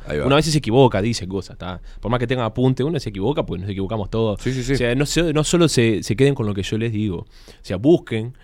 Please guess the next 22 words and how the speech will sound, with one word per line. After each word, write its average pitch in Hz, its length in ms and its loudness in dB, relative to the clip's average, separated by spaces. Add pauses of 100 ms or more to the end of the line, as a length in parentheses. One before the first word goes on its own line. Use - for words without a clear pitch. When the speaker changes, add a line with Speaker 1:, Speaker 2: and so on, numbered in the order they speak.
(120)
Speaker 2:
Yo 131 240 -2
puedo 113 200 -6
ser 123 140 -2
una 107 120 0
guía 135 260 4
porque 92 220 -4
obviamente 113 380 0
yo - 100 -4
he 113 40 0
leído 120 220 0
cosas 135 240 0
que 123 80 -2
otros 117 160 -4
no 117 80 2
leen, 139 160 4
así 123 180 0
como 117 200 -2
puede 131 140 4
venir 127 160 2
un 117 60 2
médico 123 360 6
acá 107 280 2